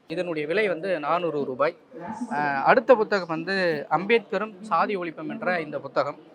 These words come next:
இந்த புத்தகத்தை கிறிஸ்தோப் ஜஃப்ரிலா அவர்கள் வந்து எழுதியிருக்கிறாங்க. தமிழில் வந்து பூக்கோ சரவணன் அவர்கள் வந்து மொழிபெயர்த்திருக்கிறாங்க. ஏறக்குறைய இந்த புத்தகமும் அம்பேத்கர், அம்பேத்கரை பற்றியும் அவருடைய சாதி ஒழிப்பு, அவருடைய செயல்பாடுகளை பேசக்கூடிய, அ,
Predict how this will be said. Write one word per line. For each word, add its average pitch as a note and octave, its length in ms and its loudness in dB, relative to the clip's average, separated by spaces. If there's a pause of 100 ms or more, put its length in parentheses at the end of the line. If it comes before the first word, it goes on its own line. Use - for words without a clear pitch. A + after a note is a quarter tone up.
(180)
இந்த F#3+ 160 0
புத்தகத்தை G#3+ 580 4 (180)
கிறிஸ்தோப் G#3+ 380 2 (800)
ஜஃப்ரிலா G3 600 2
அவர்கள் D#3+ 300 -2
வந்து D3+ 260 -8
எழுதியிருக்கிறாங்க. D#3+ 720 -4
தமிழில் G#3 380 0
வந்து F3 280 -4
பூக்கோ A3 400 -4
சரவணன் D#3+ 260 -4
அவர்கள் D3 280 -8
வந்து C#3+ 380 -4
மொழிபெயர்த்திருக்கிறாங்க. D3+ 840 -6 (380)
ஏறக்குறைய B3 460 4
இந்த A3 240 -4
புத்தகமும் G#3 520 -8
அம்பேத்கர், G3 580 -2
அம்பேத்கரை F#3 680 -4
பற்றியும் E3 460 -8
அவருடைய E3+ 340 -4
சாதி F3+ 360 -2
ஒழிப்பு, E3 420 -8 (360)
அவருடைய F3+ 520 -2
செயல்பாடுகளை F3 760 0
பேசக்கூடிய, D#3 460 -6
அ, D#3 440 0